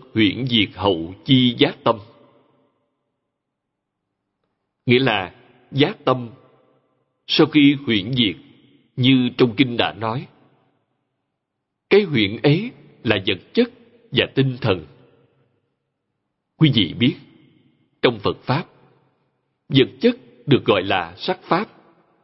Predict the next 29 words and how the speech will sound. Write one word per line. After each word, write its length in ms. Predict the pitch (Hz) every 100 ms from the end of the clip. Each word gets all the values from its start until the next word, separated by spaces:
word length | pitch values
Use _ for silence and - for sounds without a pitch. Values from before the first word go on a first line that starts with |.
| _ _ -
tinh 240 | 147 139 127
thần 280 | 104 90 80 - _
là 140 | 104 92 -
tâm 220 | 123 117 -
Pháp. 220 | 143 - - _ _ _ _ _ _ _ _ _ _ _ _
Tinh 200 | - 156 139
thần 160 | 113
là 100 | 101
gì? 260 | 98 104 101 - _ _ _ _ _ _ _ _ -
Thọ, 420 | 120 101 87 120 - _
tưởng, 360 | - 113 92 143 - -
hành, 320 | - 113 101 90 _
thức, 180 | 214 269 - _ _ _ _ _ _ _ _ _
tức 260 | 247 240 -
là 280 | 104 92 - _ _ -
cảm 280 | 98 85 151
thụ 300 | - 110 85 90 - _
trong 200 | - 120 104
cuộc 240 | 107 -
sống 320 | - 120 170 - -
hàng 240 | - 101 85
ngày, 200 | 92 82 - _ _ _ _ _ _ _ _
tức 120 | - 262
là 140 | 151
những 280 | 107 110 113
cảm 300 | 131 92 120
nhận 300 | 165 104 95 -
khổ, 460 | - 117 95 107 - -
lạc, 280 | 110 95